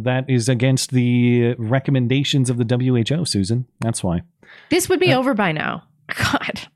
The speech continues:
Speaker 1: Well, they also, he references vaccination in there too. Oh, va-, vaccination has been rolling out. Okay, that's true in all states, not just Texas.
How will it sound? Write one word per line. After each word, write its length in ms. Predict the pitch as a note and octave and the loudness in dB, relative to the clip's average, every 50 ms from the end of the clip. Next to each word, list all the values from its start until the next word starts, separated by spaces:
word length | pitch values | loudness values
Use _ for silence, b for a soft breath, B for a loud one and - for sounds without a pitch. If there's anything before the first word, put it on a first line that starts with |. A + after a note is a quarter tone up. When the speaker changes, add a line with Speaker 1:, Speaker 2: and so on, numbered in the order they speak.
| _ _ _ - - | _ _ _ -6 -2
Speaker 1:
Well, 140 | - C#3 C3 - - | 0 0 0 -2 -4
they 240 | D3+ C#3 C#3 D#3 E3 | -2 0 0 2 2
also, 240 | F3+ F3+ - E3+ | 0 0 0 0
he 140 | D3+ B2 D3 | 0 2 2
references 520 | B2+ C#3 D3+ D#3 - F3 D3 - C#3 A2+ G2+ | 2 2 0 0 0 0 0 0 0 0 0
vaccination 720 | A2+ A2+ B2 - - C3 G#2+ G2 G#2 G#2 - C3+ B2 B2+ | 0 0 0 0 0 0 0 0 0 0 0 0 2 2
in 100 | B2+ C3 | 2 2
there 140 | C3 C3+ | 2 0
too. 160 | C3+ - C3+ C3+ | 0 -2 -2 -2
Oh, 180 | D3 F3+ F#3+ D#3+ | 0 -2 -2 -2
va-, 220 | C3 D#3+ D#3+ D3+ | -2 0 0 0
vaccination 600 | C#3 C3+ E3 F3+ F3 - F#3+ G#3 C4 A#3+ - F3+ | 2 0 0 0 0 0 0 0 0 0 0 0
has 100 | C3+ G#2+ | 0 0
been 120 | - A#2+ | 0 -2
rolling 240 | A2 A2 G#2 G2 G2 | 0 0 0 0 -2
out. 120 | F2+ E2+ - | -2 -4 -4
Okay, 160 | - A#2 A2 | -4 -2 0
that's 200 | B2 C3+ C3 - | 0 0 -2 -2
true 200 | - - C3 D3 | 0 0 2 2
in 60 | F#3+ | 2
all 120 | G3 F3 F#3+ | 2 0 0
states, 440 | - - C#3 G2+ G#2+ - - - - | 0 0 0 -2 -2 -4 -6 -8 -6
not 140 | - F2+ G#2 | -4 -4 -2
just 180 | - C#3+ - | -2 -4 -4
Texas. 400 | - - A#2 A2 - A#2 G#2+ - | -2 -2 -2 -2 0 -2 -4 -4